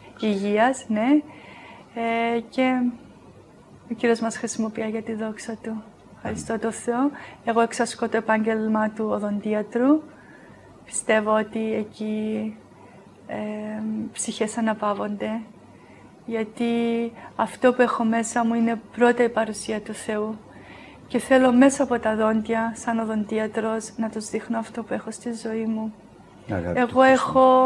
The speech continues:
Speaker 1: ένα λειτουργήμα, δηλαδή ξέρω να διορθώνω, να φτιάχνω δόντια, να ανακουφίζω τον ασθενή,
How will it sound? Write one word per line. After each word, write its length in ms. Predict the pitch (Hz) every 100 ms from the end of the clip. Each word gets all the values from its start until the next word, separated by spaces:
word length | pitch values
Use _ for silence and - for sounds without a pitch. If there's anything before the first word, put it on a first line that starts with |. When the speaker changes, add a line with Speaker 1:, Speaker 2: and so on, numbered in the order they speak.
| 254 226 -
Speaker 1:
ένα 340 | - 233 240
λειτουργήμα, 600 | 233 226 240 240 240 240
δηλαδή 400 | 233 226 226 240
ξέρω 360 | 240 - 247 247
να 340 | 240 233 233
διορθώνω, 580 | 226 226 214 - 220 220 220 - - 220
να 60 |
φτιάχνω 440 | 214 - 233 233 226
δόντια, 340 | 233 233 233
να 80 | 226
ανακουφίζω 580 | 220 214 208 - 214 220
τον 160 | 220
ασθενή, 540 | 226 - 233 220 233